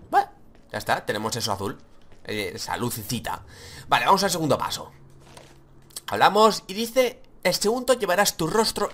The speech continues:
en tu espalda". Vale, este significa que la estrella, esta estrella que veis aquí,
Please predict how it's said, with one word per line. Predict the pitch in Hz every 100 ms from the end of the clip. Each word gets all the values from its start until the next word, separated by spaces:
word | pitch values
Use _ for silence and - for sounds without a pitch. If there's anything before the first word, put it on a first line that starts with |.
| -
en | 165 143
tu | 143
espalda". | 123 - 123 95 - - - - - - -
Vale, | 117 113 95 -
este | 208 208 - 190
significa | 185 160 156 - 196 185 185 -
que | - 180 175 170 -
la | - 139 151 160
estrella, | 127 110 - - 185 165 139 131 - _ _ -
esta | 120 - 113
estrella | - 170 170 120 131 -
que | -
veis | 107 117
aquí, | 110 127 127